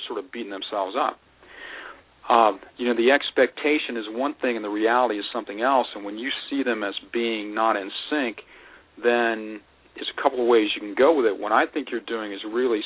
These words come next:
sort of taking it out on yourself. I really think you're being kind of hard on yourself,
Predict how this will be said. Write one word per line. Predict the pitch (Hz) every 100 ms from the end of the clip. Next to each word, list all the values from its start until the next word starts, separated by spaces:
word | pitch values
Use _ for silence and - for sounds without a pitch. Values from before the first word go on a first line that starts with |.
| -
sort | 110
of | -
taking | 123 117
it | 104
out | 98 95
on | 90
yourself. | - - - 120 92 -
I | 117
really | 151 220 190
think | - 120
you're | 104
being | 110 101 98
kind | - 95
of | 101
hard | 147 147
on | 92
yourself, | 90 - 92